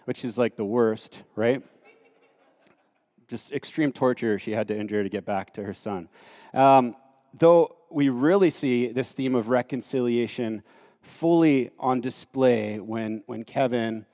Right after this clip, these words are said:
walks into an Episcopalian church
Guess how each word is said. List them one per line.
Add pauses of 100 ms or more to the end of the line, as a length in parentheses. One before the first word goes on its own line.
(220)
walks
into
an
Episcopalian
church